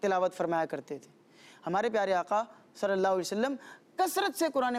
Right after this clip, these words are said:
پاک کی تلاوت فرمایا کرتے تھے۔ کثرت سے کا مطلب، یعنی کہ بہت زیادہ قرآن پاک پڑھا کرتے تھے، بہت زیادہ قرآن پاک پڑھا کرتے تھے۔ اور حضرت عائشہ صدیقہ رضی اللہ تعالی عنہا ارشاد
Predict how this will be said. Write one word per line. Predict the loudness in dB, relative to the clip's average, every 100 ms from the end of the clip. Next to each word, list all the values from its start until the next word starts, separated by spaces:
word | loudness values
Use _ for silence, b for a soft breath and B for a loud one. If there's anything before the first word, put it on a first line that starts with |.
| 0
پاک | -2 -2
کی | -4
تلاوت | 0 2 2
فرمایا | 0 -2 0 -2
کرتے | -4 -8 -14
تھے۔ | -16 _ -12 -4
کثرت | -2 0 0
سے | 0
کا |
مطلب، | 0 2 2 0 B B B B
یعنی | 0 2
کہ | 2
بہت | 0 0 0 2 0
زیادہ | 0 0 0 0
قرآن | 0 0 0
پاک | -2 0
پڑھا | -2
کرتے | 0 -2 0 0
تھے، | 0 -4 -20 _ 0
بہت | 0 2
زیادہ | 0 0
قرآن | 0 0 0
پاک | -2 0
پڑھا | -2
کرتے | 0 -2 -2 -4
تھے۔ | -4 B B B
اور | -2 0
حضرت | 2 2 2 0 -2 B B
عائشہ | -2 0 0
صدیقہ | 0 0 -2 0 -2 -2 B B -4
رضی | -2 0 0
اللہ | 0 0 0 0 0
تعالی | 0 0
عنہا | 0 -2 0 -2
ارشاد | -2 -6 -2 -4